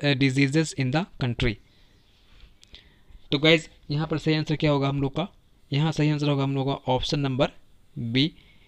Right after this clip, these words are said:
"Erosion <coughs> of native।" चलिए, नेक्स्ट क्वेश्चन हम लोग का है,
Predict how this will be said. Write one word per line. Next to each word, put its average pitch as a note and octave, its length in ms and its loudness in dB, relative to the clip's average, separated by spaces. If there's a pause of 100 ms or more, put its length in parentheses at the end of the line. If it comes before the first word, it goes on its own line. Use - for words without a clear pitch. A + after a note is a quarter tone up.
(260)
"Erosion D3 480 4 (240)
<coughs> - 280 12 (200)
of D3 100 4
native।" C#3 580 0 (3750)
चलिए, C#3 260 10
नेक्स्ट D3 300 6
क्वेश्चन E3 220 8
हम D#3 100 6
लोग D#3 100 8
का D#3 100 6
है, F#3 160 4